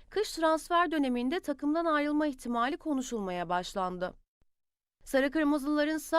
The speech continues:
Noah Lang için devreye girdiği ifade edildi. Haberde Galatasaray'la Napoli arasındaki olumlu ilişkilere de dikkat çekildi. İki kulübün geçtiğimiz yaz Victor Osimhen transferinde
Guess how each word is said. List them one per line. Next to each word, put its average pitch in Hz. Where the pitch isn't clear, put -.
Noah 226
Lang 254
için 339
devreye 269
girdiği 190
ifade 196
edildi. 190
Haberde 214
Galatasaray'la 226
Napoli 302
arasındaki 233
olumlu 277
ilişkilere 262
de 226
dikkat 185
çekildi. 185
İki 277
kulübün 294
geçtiğimiz 254
yaz 247
Victor 233
Osimhen 269
transferinde 208